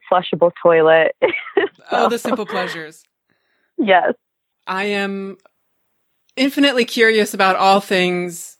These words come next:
Speaker 2: through hiking, and particularly all things P C T. So, you know, whatever, whatever you wanna share is perfect. So.
Speaker 1: Okay, great. Yeah, because, um,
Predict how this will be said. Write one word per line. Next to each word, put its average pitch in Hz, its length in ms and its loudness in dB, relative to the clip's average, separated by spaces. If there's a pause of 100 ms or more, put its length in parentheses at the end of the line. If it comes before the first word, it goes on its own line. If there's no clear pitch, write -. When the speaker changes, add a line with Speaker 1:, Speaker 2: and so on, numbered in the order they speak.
(160)
Speaker 2:
through 202 220 0
hiking, 170 400 0
and 165 160 -2
particularly 226 560 2
all 175 160 4
things 170 240 -4
P 165 160 -4
C 160 140 -6
T. 160 260 -6
So, 165 580 -2 (240)
you 170 220 -8
know, 151 400 -10
whatever, 196 1000 2
whatever 214 680 -2
you 247 260 -2
wanna 233 300 2
share 196 720 0
is 175 580 -2 (1040)
perfect. - 460 -10 (440)
So. - 260 -2
Speaker 1:
Okay, 330 360 0
great. 226 460 -4 (520)
Yeah, 330 320 4
because, 247 500 -4 (100)
um, 202 480 -6